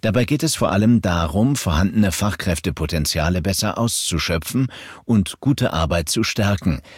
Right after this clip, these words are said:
beispielsweise durch die Rückführung in vollzeitnahe Teilzeit nach Elternzeit oder durch die Flexibilisierung von Schichtmodellen.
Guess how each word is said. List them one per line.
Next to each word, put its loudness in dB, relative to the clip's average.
beispielsweise 0
durch 0
die 0
Rückführung 0
in 0
vollzeitnahe -2
Teilzeit 0
nach -4
Elternzeit -2
oder 4
durch 0
die 2
Flexibilisierung 0
von 2
Schichtmodellen. -2